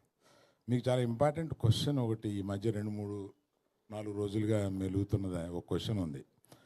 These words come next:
బన్నీవాసు గారు ఎక్కడ ఏమయ్యారు గీతార్ట్స్లు వగైరా వీటిల్లో? దానికి నేను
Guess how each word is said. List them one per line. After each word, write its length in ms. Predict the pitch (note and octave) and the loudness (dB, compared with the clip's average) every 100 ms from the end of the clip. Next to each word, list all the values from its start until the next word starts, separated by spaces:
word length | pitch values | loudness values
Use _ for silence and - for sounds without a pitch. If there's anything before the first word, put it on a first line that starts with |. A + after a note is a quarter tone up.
| - - _ _ - | -20 -20 _ _ -4
బన్నీవాసు 560 | G2+ A2+ A#2+ A#2+ G#2 F#2+ | 0 4 6 6 4 2
గారు 160 | G2+ | 0
ఎక్కడ 300 | F2 E2 G2 | -2 -2 -2
ఏమయ్యారు 680 | A2 F#2+ F#2+ F#2 F2+ F2+ F2 | 0 0 0 0 0 0 0
గీతార్ట్స్లు 840 | A2+ F2 - F#2+ - - F#2 C#3+ - - - - - | 0 -2 0 -2 -2 -2 0 0 -4 -20 -20 -8 0
వగైరా 500 | B2+ A2+ A#2+ F#2 G2 | 2 4 4 4 4
వీటిల్లో? 600 | A2+ G2 F2+ G2 G2+ D#3 - - - - - - - - | 0 -2 -6 -4 -2 -2 -6 -6 -12 -20 -20 -20 -20 -8
దానికి 500 | G#2 G#2+ G2+ F2 C2+ - - - _ _ _ G2+ | -4 -4 -4 -8 -8 -16 -20 -20 _ _ _ -4
నేను 600 | A2 G#2+ G2+ F#2 A#2 | -2 -2 -4 -6 -10